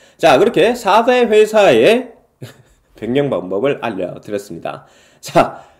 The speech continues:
어, 그러면은 혹시나 안 되는 게 있으면 댓글 남겨주시고요.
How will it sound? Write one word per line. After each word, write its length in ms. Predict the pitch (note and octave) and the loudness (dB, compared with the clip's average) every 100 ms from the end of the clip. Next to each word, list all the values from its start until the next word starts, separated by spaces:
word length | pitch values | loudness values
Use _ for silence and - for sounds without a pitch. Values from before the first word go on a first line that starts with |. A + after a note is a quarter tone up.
| - | -2
어, 200 | G#2+ G#2 | 0 2
그러면은 580 | A#2 D3+ D3 A#2+ G3+ A3+ - _ - | 0 0 0 0 -2 -4 -16 _ -8
혹시나 520 | D#4+ - - B3+ D3 | -8 -2 4 6 4
안 100 | G#2 | 2
되는 160 | A#2 C3+ | 0 0
게 60 | A2+ | -2
있으면 300 | G#2 G2+ - | -4 -8 -6
댓글 460 | G#2 - - G2 | -10 -10 -6 -4
남겨주시고요. 960 | F2+ F#2+ F#2+ A2 A#2 C3+ G2 D3+ C#3 | -4 -6 -8 -12 -8 -4 -2 -2 -6